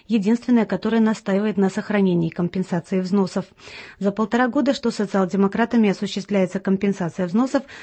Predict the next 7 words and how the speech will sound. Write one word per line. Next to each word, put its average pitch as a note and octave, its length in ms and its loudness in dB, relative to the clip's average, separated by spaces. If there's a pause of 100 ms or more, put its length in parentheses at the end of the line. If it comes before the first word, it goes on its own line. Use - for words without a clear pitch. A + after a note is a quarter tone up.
(140)
гражданам G#3+ 520 2
было G#3+ 180 0
выплачено G3 560 0
около G3 240 -2
шестисот G3+ 540 -4
миллионов F#3+ 480 2
крон. G#3 380 2